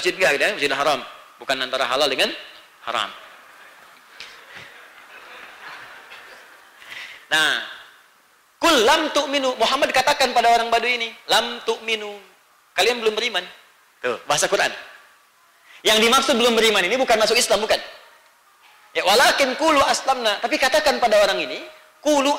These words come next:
aslamna," kamu baru masuk Islam, baru mengucapkan syahadat. "Walamma yadkhulul imanu fi qulubikum." Sedangkan kalimat iman itu belum nyampe ke hatimu. Baru di mulut. Baru di lisan. Ah, bagaimana menjadikan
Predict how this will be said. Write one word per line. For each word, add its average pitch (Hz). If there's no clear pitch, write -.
aslamna," 262
kamu 220
baru 247
masuk 262
Islam, 233
baru 220
mengucapkan 220
syahadat. 220
"Walamma 214
yadkhulul 214
imanu 220
fi 190
qulubikum." 170
Sedangkan 254
kalimat 214
iman 185
itu 226
belum 175
nyampe 202
ke 151
hatimu. 135
Baru 156
di 165
mulut. 170
Baru 165
di 165
lisan. 165
Ah, 226
bagaimana 294
menjadikan 277